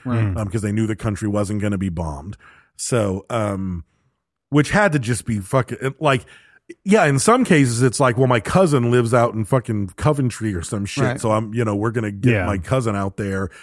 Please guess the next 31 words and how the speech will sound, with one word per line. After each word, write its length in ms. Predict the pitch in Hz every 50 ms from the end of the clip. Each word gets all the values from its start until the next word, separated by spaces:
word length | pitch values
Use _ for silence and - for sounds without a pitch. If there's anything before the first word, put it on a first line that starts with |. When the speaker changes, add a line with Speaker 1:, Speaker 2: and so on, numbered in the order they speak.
| - - - - -
Speaker 2:
But 180 | 113 123 143 143
in 100 | 131 120
most 380 | 120 120 120 120 180 247 - -
cases 420 | - - 151 131 117 120 117 107
it 120 | 120 117 110
was 200 | 120 117 104 117
like, 400 | 123 120 117 113 110 101 - - - - - 151
Speaker 3:
Oh, 40 | 147
you 140 | 147 165
mean 180 | 175 170 147 139 -
Elderberry, 500 | 139 139 147 147 143 139 139 135 135 131
Burkingtonshire? 800 | 117 123 123 - - 147 143 - 147 135 123 120 143 131 131
Speaker 2:
Exactly. 640 | 139 - 156 139 110 120 123 127 - - - 104 95 87
Speaker 3:
Pleasantville? 580 | 151 131 131 143 139 135 139 143 151 151 143 _ _ -
Speaker 2:
In 200 | 156 139 143 139
most 300 | 135 147 196 240 - -
cases 480 | - 165 151 143 - 139 135 123 113 123
you 120 | 139 156
were 160 | 175 175 170
just, 340 | 143 120 135 139 131 - -
like, 480 | 135 131 123 117 110 - - 117 110 98
giving 340 | - 131 131 139 165 170
your 120 | 160 151 131
kid 260 | - - 160 160 143
a 40 | 127
bunch 300 | 110 120 135 147 - -
of 60 | 127
shit 220 | - - 165 147
in 80 | 127 127
a 60 | 113
suitcase, 880 | - - - 180 220 - - - 131 113 107 107 117 - - - -